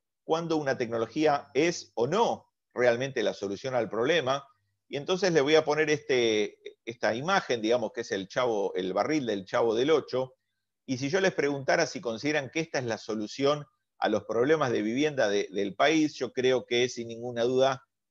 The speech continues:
todos coincidiríamos que claramente esto no es la solución a los problemas, es decir, esta no vendría a ser la tecnología que resuelve un problema, que en este caso sería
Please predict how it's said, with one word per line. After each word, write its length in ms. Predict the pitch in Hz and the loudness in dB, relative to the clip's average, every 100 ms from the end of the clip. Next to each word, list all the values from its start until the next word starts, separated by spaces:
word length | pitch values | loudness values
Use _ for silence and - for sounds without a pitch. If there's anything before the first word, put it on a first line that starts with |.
| _ | _
todos 320 | - 143 139 - | 0 2 2 -2
coincidiríamos 680 | 117 101 110 107 135 113 | -6 -6 -4 -2 0 -2
que 200 | - 98 | -4 -8
claramente 640 | - 120 120 117 127 120 117 | 2 4 4 2 -4 -2 -4
esto 240 | 117 117 | -2 -6
no 240 | 110 113 131 | -4 -2 0
es 340 | 143 - - - | 0 -2 -10 -8
la 120 | 82 | -8
solución 480 | - 92 90 113 107 | -4 -6 -4 -4 -2
a 100 | 90 | -4
los 180 | 90 | -4
problemas, 500 | - 101 107 113 113 | -6 -4 -2 -2 -4
es 140 | - 98 | -4 -4
decir, 420 | 107 131 135 139 - _ _ _ - | -4 -2 -2 -2 -10 _ _ _ -4
esta 320 | 135 - 131 | -4 0 0
no 160 | 135 | 2
vendría 400 | 143 139 139 147 | 2 0 0 0
a 20 | 139 | 0
ser 220 | 156 143 | 0 0
la 160 | 135 | 0
tecnología 680 | 113 92 110 110 - 139 139 | -2 -4 -2 -4 -2 0 0
que 140 | 123 | 0
resuelve 720 | 110 98 - 131 131 135 139 - | -4 -6 -2 0 2 2 0 -2
un 180 | 127 120 | -10 -6
problema, 560 | 123 127 147 160 170 | 0 0 2 0 -2
que 60 | 151 | -4
en 80 | 117 | -6
este 200 | 113 117 | -8 -4
caso 260 | 131 139 | -4 -4
sería 480 | - 113 123 143 143 | -6 -4 0 0 0